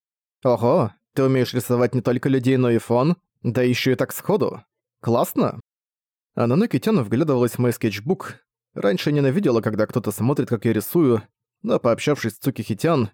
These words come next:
которая была совершенно обделена чувством такта, я привыкла. В данном случае сама комната была в центре внимания рисунка,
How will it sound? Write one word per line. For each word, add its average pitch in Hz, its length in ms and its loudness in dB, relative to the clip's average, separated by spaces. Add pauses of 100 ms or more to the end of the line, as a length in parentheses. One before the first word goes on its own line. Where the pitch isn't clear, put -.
которая 113 300 0
была 113 200 0
совершенно 123 480 0
обделена 131 380 0
чувством 101 360 -4
такта, 120 440 -2 (240)
я 120 180 0
привыкла. 101 640 -4 (720)
В 104 120 -8
данном 151 280 0
случае 139 400 -2
сама 160 240 0
комната 143 380 -2
была 107 180 0
в 101 60 -4
центре 117 280 -2
внимания 113 360 0
рисунка, 123 640 0